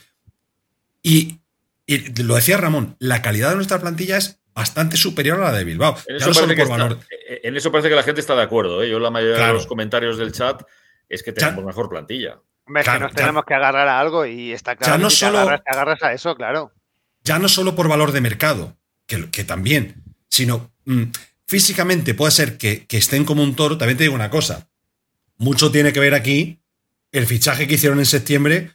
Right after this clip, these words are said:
Speaker 1: con el, con el Íñigo, eh, San Millán este, el médico, que es el médico de Pogacar.
Speaker 2: Sí.
Speaker 1: Este, este médico es el médico que, que ficha el Bilbao, mm,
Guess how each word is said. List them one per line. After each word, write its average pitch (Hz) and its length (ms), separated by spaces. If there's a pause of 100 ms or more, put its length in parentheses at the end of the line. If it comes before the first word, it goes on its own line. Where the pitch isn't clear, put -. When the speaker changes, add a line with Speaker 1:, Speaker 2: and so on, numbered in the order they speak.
(140)
Speaker 1:
con 127 200
el, 117 260
con 113 180
el 110 160
Íñigo, 123 680
eh, 127 240
San 110 180
Millán 110 280
este, 101 460
el 101 80
médico, 127 580 (140)
que 135 100
es - 100
el 135 80
médico 143 280
de 127 80
Pogacar. 113 520 (100)
Speaker 2:
Sí. 90 340 (120)
Speaker 1:
Este, 131 600
este 147 220
médico 160 580
es 120 120
el 139 100
médico 147 260 (100)
que, 117 200
que 110 120
ficha 117 260
el 127 80
Bilbao, 165 480 (460)
mm, 95 380